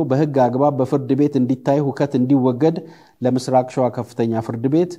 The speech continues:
በቀን ዘጠኝ ዜሮ ዘጠኝ ሁለት ሺ አስራ አራት ዓመተ ምህረት የከተማው አስተዳደር መሬት አስተዳደር ጽሕፈት ቤት እያደረሰብን ያለውን በደል በመዘርዘር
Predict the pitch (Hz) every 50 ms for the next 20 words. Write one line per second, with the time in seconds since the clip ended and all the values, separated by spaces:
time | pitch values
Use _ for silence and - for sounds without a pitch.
0 | - - - - - - _ - 131 131 135 151 147 139 135 135 139 147 147 143
1 | 131 135 127 131 127 127 127 131 131 131 127 123 120 117 - - 117 117 - 123
2 | 117 113 117 127 143 143 - 120 117 120 110 - 123 120 123 139 160 175 175 -
3 | - - _ _ _ _ _ _ _ - 120 117 - 147 139 147 139 147 139 139
4 | 143 - 139 131 131 131 135 143 143 147 147 - - - _ _ _ _ _ _
5 | _ _ _ _ - 120 135 156 165 160 160 143 127 - - 139 127 127 127 127
6 | 131 135 139 131 - - - - 120 113 131 120 120 127 151 170 175 170 - -
7 | - - _ _ _ _ _ _ _ _ _ _ - 185 131 131 156 156 151 143
8 | 131 135 135 135 - 143 131 127 139 131 131 127 123 120 120 120 120 123 120 110
9 | 117 113 131 139 139 120 123 117 120 123 113 131 127 127 139 147 139